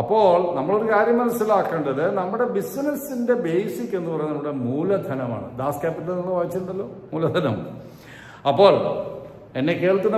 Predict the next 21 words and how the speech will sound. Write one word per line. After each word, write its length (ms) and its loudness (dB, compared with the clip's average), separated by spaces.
പ്രിയ 200 6
മാവേലി 380 4
പ്രേക്ഷകരെ, 500 2
എന്നെ 180 -2
കേൾക്കാത്തവരുണ്ടെങ്കിൽ 880 0
ലൈക്ക് 280 0
ചെയ്യുക, 260 0
ഷെയർ 300 2
ചെയ്യുക, 180 2
സബ്സ്ക്രൈബ് 500 -4
ചെയ്യുക, 180 0
കമന്റ് 360 -2
ചെയ്യുക. 240 -2
ഇ 20 0
ഡിയോടും 360 8
ഐ 40 8
ടിയോടും 340 4
പറയാനുള്ളത്, 480 0
നാളെ 380 0
മേലാൽ 440 2
ഇതൊരു 320 -2